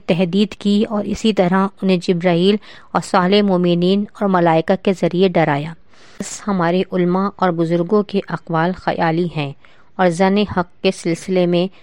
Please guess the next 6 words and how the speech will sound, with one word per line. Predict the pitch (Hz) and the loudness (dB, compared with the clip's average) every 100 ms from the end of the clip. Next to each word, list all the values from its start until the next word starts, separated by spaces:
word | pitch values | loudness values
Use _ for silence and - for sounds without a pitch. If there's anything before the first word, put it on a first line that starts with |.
| - - | -14 -2
ذرہ | 175 196 196 | 0 2 2
برابر | 175 160 156 156 170 175 - | 2 2 0 0 0 -2 -2
فائدہ | 170 156 170 175 190 | 0 2 0 -2 -4
نہیں | 175 165 202 208 | -6 -2 -2 -4
پہنچاتا | 170 165 - 147 - 170 - | -4 -2 -2 -4 -4 -8 -6
ہے۔ | 160 | -8